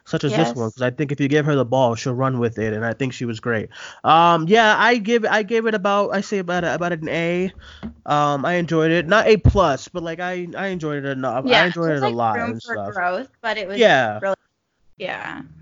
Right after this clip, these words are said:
Speaker 1: Yeah, um, but I, but I enjoyed it a lot still. Um, so I was very happy to see that. But, um, all right, guys, that is pretty much our review for The Farewell. If you guys had not seen it, please go check it out. If you have seen it,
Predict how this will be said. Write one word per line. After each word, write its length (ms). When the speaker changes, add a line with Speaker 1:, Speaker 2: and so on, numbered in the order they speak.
Speaker 1:
Yeah, 360
um, 560
but 100
I, 240
but 180
I 120
enjoyed 400
it 80
a 80
lot 280
still. 480
Um, 420
so 180
I 140
was 160
very 260
happy 260
to 80
see 280
that. 400
But, 160
um, 180
all 100
right, 160
guys, 380
that 220
is 300
pretty 220
much 220
our 340
review 460
for 220
The 100
Farewell. 600
If 100
you 60
guys 180
had 180
not 200
seen 260
it, 140
please 240
go 100
check 200
it 80
out. 220
If 100
you 80
have 320
seen 240
it, 160